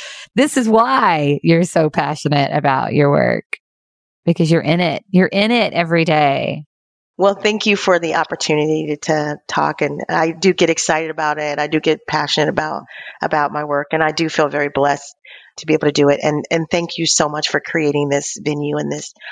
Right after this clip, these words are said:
Speaker 2: opportunity to share.
Speaker 1: Oh my gosh, Pat, thank you. Yeah, I'm walking away. Just th-, one of my big takeaways is having the courage to look someone in the eyes,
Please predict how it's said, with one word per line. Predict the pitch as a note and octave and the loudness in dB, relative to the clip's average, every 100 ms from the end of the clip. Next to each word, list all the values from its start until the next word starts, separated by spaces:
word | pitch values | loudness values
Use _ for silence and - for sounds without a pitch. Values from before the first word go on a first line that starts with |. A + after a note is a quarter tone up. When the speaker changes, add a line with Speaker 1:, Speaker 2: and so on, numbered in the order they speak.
| - | -4
Speaker 2:
opportunity | D3 C3 - D3 C#3 C#3 | -4 -4 -2 0 0 0
to | C#3 | 0
share. | - - - C#3+ _ _ _ _ - | 0 -2 -4 -6 _ _ _ _ 2
Speaker 1:
Oh | A3 | 4
my | G#3 F3 | 4 2
gosh, | E3 E3+ E3 D#3+ | 0 2 2 0
Pat, | - F#3 - | -2 -2 0
thank | G#3 G#3 F#3 | 2 2 4
you. | F#3 E3 C#3+ - | 6 6 4 0
Yeah, | A3 G#3+ | 2 2
I'm | B3 D4 | 2 0
walking | D4+ B3+ F#3+ | 2 2 2
away. | E3 D#3 D#3 D3+ D3+ D#3+ | 2 4 2 2 0 -2
Just | - F3 | 0 0
th-, | - E3+ D#3+ - - E3 G3+ | 0 -4 -6 -8 -16 -18 -8
one | G3 G#3+ | 0 2
of | |
my | G#3 F3+ | 2 0
big | D#3+ D3 | -2 -2
takeaways | - D#3 D3+ D3 C#3 C#3 | 0 2 2 4 4 2
is | D3 | 2
having | E3+ E3+ F3+ | 2 2 2
the | D#3 | 0
courage | - D3 C#3 C3 C3+ C3 - _ _ _ _ - | -2 0 0 0 -2 -6 -14 _ _ _ _ -10
to | - D#3 D3+ D3+ - - | 0 4 4 2 -2 -4
look | D#3 F#3 - - | 0 0 -2 -8
someone | - E3 D3+ D3 | -2 0 0 0
in | D3 | 2
the | C#3+ C3 | 2 2
eyes, | C3+ C3 B2+ A2+ F#2+ - | 0 0 0 -2 -2 -4